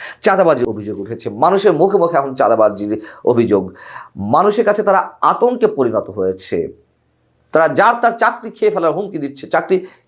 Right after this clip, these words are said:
খাচ্ছেও বটে। হাসনাত আবদুল্লাহদের মতো মানুষ টেলিভিশনের কর্ণধারদের কাছে গিয়ে অমক অমকের চাকরি খেতে হবে লিস্ট ধরিয়ে দেওয়া হয়, আর তারা বাধ্য হয় সেই মানুষগুলোর চাকরি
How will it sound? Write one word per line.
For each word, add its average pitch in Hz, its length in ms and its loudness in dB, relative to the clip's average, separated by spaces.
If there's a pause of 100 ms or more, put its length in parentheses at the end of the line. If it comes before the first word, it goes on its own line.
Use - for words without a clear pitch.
(180)
খাচ্ছেও 240 480 0
বটে। 104 500 0
হাসনাত 233 280 0
আবদুল্লাহদের 208 360 0
মতো 185 140 -4
মানুষ 202 440 -2 (1300)
টেলিভিশনের 180 540 2
কর্ণধারদের 156 600 2
কাছে 143 220 0
গিয়ে 170 580 0 (400)
অমক 151 300 4
অমকের 131 320 2
চাকরি 131 300 0
খেতে 131 280 -6
হবে 120 240 2
লিস্ট 113 500 0
ধরিয়ে 127 280 4
দেওয়া 123 220 4
হয়, 120 200 4 (100)
আর 117 100 0
তারা 120 180 4
বাধ্য 120 360 0
হয় 127 200 2 (280)
সেই - 160 2
মানুষগুলোর 110 560 0
চাকরি - 560 -2